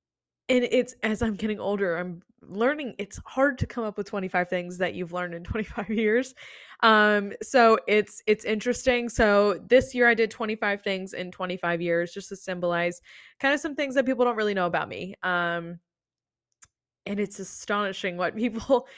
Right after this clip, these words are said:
<laughs> kinda just don't know. And some things that I've kept to myself that I'm like, "Okay,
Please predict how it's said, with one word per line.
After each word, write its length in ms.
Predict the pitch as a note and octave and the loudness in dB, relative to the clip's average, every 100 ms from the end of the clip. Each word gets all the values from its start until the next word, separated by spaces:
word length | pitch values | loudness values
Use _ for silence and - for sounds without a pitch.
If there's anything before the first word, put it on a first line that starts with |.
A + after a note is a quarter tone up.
| - | -20
<laughs> 160 | - - | -20 -2
kinda 300 | A#3 A3+ A3+ | 2 2 0
just 200 | A3 A#3 | -2 -2
don't 180 | G#3 | -2
know. 380 | F#3+ G3+ G#3+ C#4 | 4 6 8 6
And 240 | - A#3 A3 | 4 -2 0
some 220 | B3+ A#3 | -2 2
things 240 | B3 A#3+ | 0 0
that 100 | A3+ | 2
I've 160 | G3 F#3+ | 2 0
kept 300 | - G#3 - | -6 -6 -6
to 80 | G#3 | -8
myself 640 | F3 F3 - F3 G3 G#3 | -8 -6 -2 -2 -2 -6
that 140 | G#3 F#3+ | -6 -4
I'm 140 | F#3 | -2
like, 300 | F3+ E3+ - | -2 -4 -6
"Okay, 440 | - F3 D#3+ D#3+ | -4 -2 -2 -4